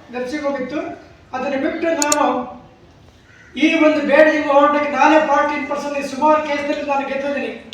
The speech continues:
ಅದು ಆಗಿದೆ. ಮತ್ತೆ ನಾನು ನಾಲ್ಕು ಸರಿ ಎಲೆಕ್ಷನ್ ಈ ಒಂದು ಸುತ್ತೋಲೆಯನ್ನ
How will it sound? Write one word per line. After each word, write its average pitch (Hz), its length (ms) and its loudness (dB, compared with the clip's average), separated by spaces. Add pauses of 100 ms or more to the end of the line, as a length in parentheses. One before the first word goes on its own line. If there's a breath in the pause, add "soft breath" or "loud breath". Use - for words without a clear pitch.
(120)
ಅದು 277 120 2
ಆಗಿದೆ. 277 640 4 (680)
ಮತ್ತೆ 269 300 4
ನಾನು 294 260 2
ನಾಲ್ಕು 320 380 6
ಸರಿ 311 160 4 (500)
ಎಲೆಕ್ಷನ್ 294 840 -2
ಈ 349 200 4
ಒಂದು 320 220 0
ಸುತ್ತೋಲೆಯನ್ನ 294 680 4